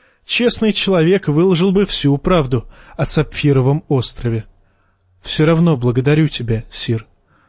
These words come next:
Рука опять разболелась. Джейме скрипнул зубами. Ланнистеры всегда платят свои долги. Это тебе за реку и за камни, которые ты свалила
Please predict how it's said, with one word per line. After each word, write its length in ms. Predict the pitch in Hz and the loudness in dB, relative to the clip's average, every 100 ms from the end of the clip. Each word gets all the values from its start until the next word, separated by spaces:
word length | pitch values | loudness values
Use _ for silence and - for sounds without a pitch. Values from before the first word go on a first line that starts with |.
| _ _ _ _ _ | _ _ _ _ _
Рука 420 | - 123 - 175 185 | -4 -4 0 2 2
опять 460 | - 139 139 - | 2 0 0 -4
разболелась. 880 | - 131 117 127 120 113 110 - - _ _ _ _ 131 | -4 -2 0 0 0 -2 -6 -12 -18 _ _ _ _ -6
Джейме 540 | 117 135 175 185 180 | 0 2 4 2 0
скрипнул 640 | - - - 127 127 143 135 | -6 -8 -4 -2 -2 -2 0
зубами. 520 | 131 123 117 107 123 - _ _ _ _ _ _ _ _ | 0 -2 -4 -6 -10 -18 _ _ _ _ _ _ _ _
Ланнистеры 680 | 131 147 202 202 - 185 170 | -2 2 2 2 0 2 2
всегда 480 | - - 131 143 180 | 0 -2 0 0 0
платят 420 | 151 151 151 143 | 2 0 0 -4
свои 340 | - 131 131 | -2 0 0
долги. 540 | 143 135 131 117 113 104 _ _ _ - - | 0 0 -2 -4 -8 -8 _ _ _ -12 -2
Это 260 | 185 196 | 0 0
тебе 320 | 185 170 151 | 0 2 2
за 180 | 131 127 | 2 2
реку 380 | 131 185 - 165 | 2 2 2 -2
и 180 | 165 156 | 0 0
за 200 | 147 165 | 2 0
камни, 460 | - 196 196 180 | 0 2 4 2
которые 500 | 160 131 - 151 147 | 2 -2 0 2 2
ты 120 | 123 127 | 0 -2
свалила 540 | - 117 127 160 143 | 0 0 2 0 -2